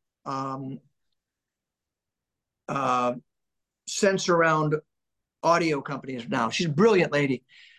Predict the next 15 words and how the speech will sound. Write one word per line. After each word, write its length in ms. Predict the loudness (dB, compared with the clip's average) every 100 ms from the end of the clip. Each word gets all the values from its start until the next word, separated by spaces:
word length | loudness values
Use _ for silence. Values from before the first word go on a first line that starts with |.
| _ _
Uh, 180 | 0 0
she 120 | 2
might 160 | 2 2
make 100 | 0
it 100 | -2
for 100 | -4
an 80 | -4
interesting 360 | -4 -4 -4
interview. 280 | -6 -4 -6 -8 _ _ _ -4
Um, 340 | 2 2 0 -4 _ _ _ _ _ _ _ _ _ _ _ _ _ _ _ _ _ -4
so 460 | 2 4 4 2 _ _ _ _ -10
the 220 | -2 -2 -4
cr-, 260 | -6 -2 -2 -6 -14 -4
because 500 | -4 0 2 2 -4
kids, 500 | -2 0 0 -2 -12